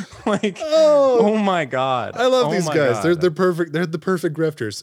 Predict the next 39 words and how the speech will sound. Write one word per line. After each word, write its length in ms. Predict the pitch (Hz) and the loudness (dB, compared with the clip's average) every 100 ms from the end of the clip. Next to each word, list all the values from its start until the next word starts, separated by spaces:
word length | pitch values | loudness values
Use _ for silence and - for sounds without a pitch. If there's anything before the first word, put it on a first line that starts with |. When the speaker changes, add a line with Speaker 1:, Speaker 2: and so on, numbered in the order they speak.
| - | -2
Speaker 2:
Okay, 400 | 180 202 180 131 | 0 2 0 -2
moving 340 | 131 202 196 180 | 2 0 0 -2
on. 200 | 156 143 | -4 -4
Let's 180 | 190 | -4
go 100 | 226 | -2
to 80 | 170 | -2
Chris. 240 | 156 156 107 | -4 -8 -6
Speaker 1:
So, 280 | 101 85 - _ _ _ | -6 -6 -12 _ _ _
okay, 340 | 127 127 104 92 | -8 -6 -6 -4
Chris 280 | - 202 | -4 -2
Hardman's 480 | 170 147 127 120 104 | 0 -2 -2 -6 -8
a 60 | 107 | -8
good 180 | 98 87 | -8 -10
one. 240 | 76 135 - | -14 -18 -18
So 460 | - 139 127 123 - | -6 -4 -4 -6 -8
he's 240 | 147 185 | -8 -6
one 220 | 208 208 175 | -4 -4 -4
that 160 | 135 | -6
I've 480 | 120 123 120 107 - _ | -6 -6 -6 -10 -18 _
been 320 | 113 104 123 | -18 -4 -4
noticing 420 | 113 113 110 120 110 | -2 -4 -6 -10 -10
recently. 760 | 98 107 - 107 104 101 101 _ _ _ _ | -10 -10 -10 -12 -12 -12 -12 _ _ _ _
He, 520 | 117 113 110 110 101 - | -8 -6 -4 -4 -6 -8
um, 400 | 107 110 104 101 | -10 -10 -10 -12
has 260 | 98 143 135 | -8 -8 -8
Brad 380 | 113 113 127 143 | -6 -4 -4 -6
Pitt's 240 | 151 - | -8 -10
character 640 | - 113 120 - 120 120 | -10 -8 -8 -8 -8 -8
from 500 | 120 - 107 98 92 | -10 -10 -8 -8 -8
Once 160 | 101 117 | -10 -10
Upon 160 | - 110 | -8 -8
a 40 | |
Time 200 | 107 110 | -6 -8
in 60 | 98 | -8
Hollywood 540 | 92 92 101 110 113 | -8 -6 -6 -8 -8
as 240 | 90 92 92 | -8 -8 -10
his 200 | 90 - | -12 -10
avi, 800 | 82 92 104 117 117 120 110 | -8 -6 -6 -8 -8 -8 -10
and, 580 | 95 92 95 90 90 92 | -12 -12 -10 -12 -14 -16